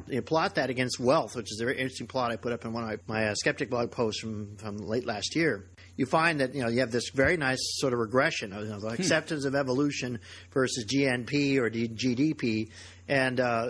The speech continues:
Speaker 1: you know, almost all the Western European countries are near the top. And then you come down to Eastern and Southern European countries, a little less wealthy and less, uh, educated. And then all the way down to countries like Turkey, which are near the bottom, which have a very strong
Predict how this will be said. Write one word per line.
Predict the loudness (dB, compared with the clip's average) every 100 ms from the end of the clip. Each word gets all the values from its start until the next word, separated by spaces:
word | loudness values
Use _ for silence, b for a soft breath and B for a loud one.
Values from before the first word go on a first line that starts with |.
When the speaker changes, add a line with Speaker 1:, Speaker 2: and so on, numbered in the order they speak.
| -4
Speaker 1:
you | -2 0
know, | 4
almost | 4 4 4
all | 4 4
the |
Western | 2 0 0 0
European | 0 0 -2
countries | -2 -2 -2
are |
near | -2 0
the |
top. | 0 0 -2 -4 -12 B B B -6
And | -2
then | 0 0
you | 0
come | 2
down | 4 4 2 2
to | 2 2
Eastern | 2 0 0 0
and | 2
Southern | 2 2 2
European | 2 2 -2
countries, | -2 -2 -2
a | -2
little | 0 0
less | -2
wealthy | -2 -4 -4 -6
and |
less, | -6 -4 -4
uh, | -2
educated. | -2 -2 -4 -4 -4 B B B B
And | -4 0
then | 2
all | 4 4
the |
way | 4
down | 4 2 2
to | -2
countries | -2 -2 -2
like | -2 2
Turkey, | 4 4 0 -2
which | 0
are | -2
near | 0 0
the | 2
bottom, | 2 2 0 -4
which | -6 -8 -8
have | -8
a | -6
very | -6 -6
strong | -6 -8